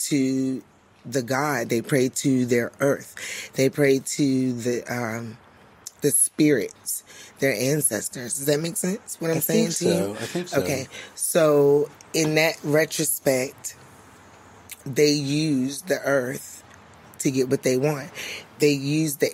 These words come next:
Speaker 1: animals to get skins and feed them, but they also prayed for them as they killed them. It wasn't a violent act. It was an exchange, right? They also planted, right? They planted, uh, trees and herbs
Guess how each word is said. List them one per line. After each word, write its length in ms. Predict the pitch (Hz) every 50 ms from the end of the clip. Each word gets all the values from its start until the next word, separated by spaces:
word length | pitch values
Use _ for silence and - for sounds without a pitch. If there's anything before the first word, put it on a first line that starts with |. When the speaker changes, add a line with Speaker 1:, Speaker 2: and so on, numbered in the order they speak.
| - 135 135
Speaker 1:
animals 460 | 139 135 131 131 131 127 127 131 - -
to 140 | - 143
get 260 | 127 123 143 143 127 -
skins 760 | - - - - 143 143 135 131 131 131 131 135 135 127 139
and 180 | 131 123 127
feed 380 | 123 - - 165 156 156 151 147
them, 220 | - 135 131 127 123
but 120 | 143 -
they 160 | - 139 139
also 640 | 120 - 123 147 156 151 - - 143 135 135 139 - - - - - - - -
prayed 380 | - 151 160 170 185 196 202 -
for 160 | - 135 131
them 400 | 123 123 123 120 120 123 120 120
as 180 | - 127 123
they 120 | 123 131 123
killed 380 | - - - 151 151 147 135
them. 160 | 123 120 117 123
It 100 | 120 123
wasn't 320 | 131 135 139 127 135 131
a 100 | 127 123
violent 540 | 117 117 127 131 147 156 147 127 110 - -
act. 280 | 107 110 110 - - 127
It 40 | 120
was 220 | 117 120 120 110
an 100 | 120 120
exchange, 800 | 120 110 - - - - 135 135 143 135 113 104 78 71 - - - - - - - -
right? 340 | - - 123 127 127 143 151 - - - - - - - - - - -
They 160 | - 143 -
also 760 | - 127 131 139 131 - - - 143 135 131 131 127 127 135 - -
planted, 640 | - - - 170 165 160 151 - - 131 117 62 - - -
right? 360 | - 139 123 127 131 143 147 - - - - - - - -
They 200 | 139 135 135 131
planted, 520 | - - - 151 143 135 135 139 127 - - -
uh, 180 | 117 123 120 -
trees 520 | - - - 180 180 175 160 143 127 123 135
and 160 | 120 123 123 -
herbs 600 | 87 127 147 151 147 143 139 135 131 127 127 -